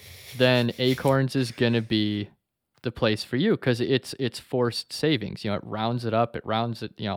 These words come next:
Speaker 1: all your s-, purchases up, and it, and it will, you know, save for you. Um, so I think that that would be good. And again, this is, like I was saying, with the, you know, elementary and middle school and high school and, and college, like,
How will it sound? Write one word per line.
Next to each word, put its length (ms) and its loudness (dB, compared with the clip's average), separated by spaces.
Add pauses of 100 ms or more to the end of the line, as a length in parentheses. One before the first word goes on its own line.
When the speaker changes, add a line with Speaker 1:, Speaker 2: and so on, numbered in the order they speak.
Speaker 1:
all 180 -2
your 200 -2 (160)
s-, 100 -20 (540)
purchases 500 -2
up, 320 0 (760)
and 120 6
it, 160 0
and 160 2
it 60 0
will, 280 0 (240)
you 100 -6
know, 180 0 (200)
save 400 -2
for 280 -2
you. 220 -10 (640)
Um, 320 0
so 140 -2
I 60 4
think 340 0
that 180 -2
that 220 2
would 220 -2
be 360 -2 (380)
good. 460 4 (440)
And 160 -2
again, 320 0
this 220 -2
is, 260 -4
like 220 -2
I 80 2
was 100 0
saying, 280 -2
with 180 -6
the, 200 -2 (680)
you 80 -4
know, 60 -8 (200)
elementary 520 2
and 100 0
middle 140 2
school 260 -6
and 100 -4
high 140 -2
school 320 -6
and, 220 -8
and 160 -10
college, 400 0
like, 200 -4